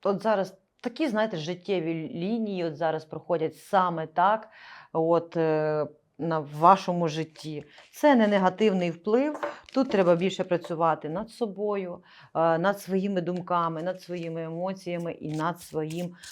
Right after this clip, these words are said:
внутрішнім станом, тому що це точ-, не, точно не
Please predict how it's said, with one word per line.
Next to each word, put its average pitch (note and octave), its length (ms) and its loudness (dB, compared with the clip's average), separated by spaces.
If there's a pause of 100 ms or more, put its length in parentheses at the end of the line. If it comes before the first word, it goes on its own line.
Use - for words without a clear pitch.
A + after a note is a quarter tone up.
(160)
внутрішнім F#3+ 680 -4
станом, A#3+ 480 -2
тому E3 300 -4
що D3 180 -12
це - 180 -10
точ-, A3+ 540 -8
не, E3+ 120 2 (320)
точно A3 520 0
не D#3 320 -4